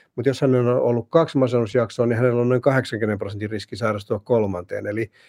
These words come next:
eli mitä enemmän näitä masennusjaksoja on ollut, niin sitä suurempi on ri-, on riski, että sitten tulee vielä uusi. Ja siitä syystä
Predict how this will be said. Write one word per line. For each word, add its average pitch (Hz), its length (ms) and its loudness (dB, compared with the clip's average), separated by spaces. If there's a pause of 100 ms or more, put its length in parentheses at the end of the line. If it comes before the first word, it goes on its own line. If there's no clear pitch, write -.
(120)
eli 117 120 0
mitä 143 240 2
enemmän 139 340 4
näitä 117 300 -2
masennusjaksoja 120 760 0
on 123 80 0
ollut, 131 500 2
niin 113 140 -6
sitä 123 280 2 (300)
suurempi 127 480 4
on 113 80 2
ri-, 131 240 0 (160)
on 123 140 2
riski, 123 300 0
että 110 180 -2
sitten 117 300 -6
tulee 120 260 2
vielä 117 280 4
uusi. 127 500 0 (460)
Ja 113 60 -10
siitä 156 260 2
syystä - 500 0